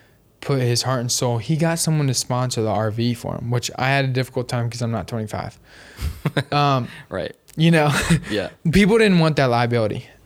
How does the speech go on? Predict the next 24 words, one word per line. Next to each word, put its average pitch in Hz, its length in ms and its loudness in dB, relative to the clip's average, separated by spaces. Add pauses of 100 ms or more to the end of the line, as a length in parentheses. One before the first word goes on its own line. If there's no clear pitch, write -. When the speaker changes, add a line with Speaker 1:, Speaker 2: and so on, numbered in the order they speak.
Speaker 1:
And 147 140 2
so 143 200 2
that, 127 300 -2
and 170 200 2
that's 147 160 2
fine. 90 280 -6 (300)
Some 180 280 4
guy 160 320 2
who 156 240 2
was 135 180 2
a 120 340 0 (500)
Green 143 280 2
Beret 113 460 -2 (380)
actually 117 320 -6
rented 113 300 -4
us 110 140 -6
the 92 80 -4
R 104 160 -4
V. 104 300 -8 (280)
That 107 240 -4
was 123 160 -2
Speaker 2:
Nice. 120 80 -2
Speaker 1:
legit. 113 640 -4
Speaker 2:
Nice. - 540 -10